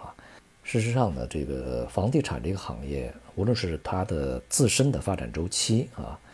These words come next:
还是在前期这个政策调控的一个影响呢，都使得啊，行业的发展呢，进入到长期的一个转折状态啊。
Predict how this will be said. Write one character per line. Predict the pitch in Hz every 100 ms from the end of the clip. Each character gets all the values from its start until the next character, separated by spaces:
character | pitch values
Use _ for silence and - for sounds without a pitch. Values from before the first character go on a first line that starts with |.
| - -
还 | - 92
是 | 113 123
在 | 113 80 71
前 | - 87 107
期 | - 127 131 -
这 | 82
个 | 67
政 | - 123
策 | 104 110
调 | 80 - 78
控 | - 123
的 | 82
一 | 65 71
个 | 90
影 | 69 80
响 | 117 58 57
呢， | 60 -
都 | 143
使 | 151 - -
得 | 67 65 87 - -
啊， | -
行 | - 80
业 | 92
的 | 101
发 | - 95
展 | 95 - -
呢， | - - - - -
进 | - 107
入 | 95
到 | 95
长 | - - 92 101
期 | 104
的 | 110
一 | 82
个 |
转 | 123 - 57
折 | - 67
状 | 107 62
态 | - - - -
啊。 | 57